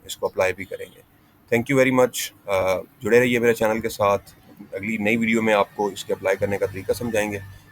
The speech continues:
تب تک اپنا خیال رکھیے گا۔ اس کے ساتھ آپ سے گزارش ہے کہ میرا چینل ضرور سبسکرائب کریں، بیل آئیکن کو پریس کریں تاکہ آنے والی ویڈیوز کے نوٹیفیکیشن آپ کو ملیں،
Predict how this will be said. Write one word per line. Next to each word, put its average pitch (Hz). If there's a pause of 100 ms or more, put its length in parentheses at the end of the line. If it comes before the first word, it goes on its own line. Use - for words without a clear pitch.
تب 101
تک 110
اپنا 95
خیال 110
رکھیے 123
گا۔ 120 (680)
اس -
کے 123
ساتھ 117
آپ -
سے 117
گزارش 104
ہے 135 (220)
کہ 104
میرا 104
چینل 110
ضرور 117
سبسکرائب 123
کریں، 123 (580)
بیل 104
آئیکن 117
کو 117
پریس -
کریں 120
تاکہ 101
آنے 95
والی 98
ویڈیوز 95
کے 107
نوٹیفیکیشن 113
آپ 107
کو 120
ملیں، 107